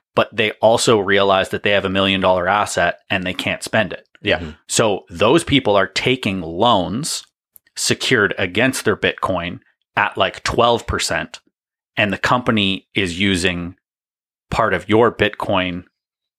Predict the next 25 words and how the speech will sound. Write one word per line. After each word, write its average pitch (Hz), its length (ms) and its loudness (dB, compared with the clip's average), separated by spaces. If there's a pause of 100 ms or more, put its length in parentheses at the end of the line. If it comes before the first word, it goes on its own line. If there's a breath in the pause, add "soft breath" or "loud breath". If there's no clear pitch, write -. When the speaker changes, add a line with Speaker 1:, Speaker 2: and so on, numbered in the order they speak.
(120)
Speaker 1:
in 110 180 0
the 98 80 2
big 92 340 -4
pool 110 540 2
and 101 140 -4
giving 95 260 -2
you 92 140 -2
four. - 360 -8 (280)
Speaker 2:
Okay, 85 180 -2
fair. 80 260 0 (280 loud breath)
That's 98 160 0
one 107 180 0
way, 90 180 2
yeah, 90 380 0
that's 90 140 -10
being 90 260 -6
used. 87 240 -6
The 98 80 2
other 143 180 2
way 92 180 2
is 92 160 -2 (140)
people 131 260 0
are 87 180 2
leveraging 101 680 -2 (420 loud breath)
their 92 480 0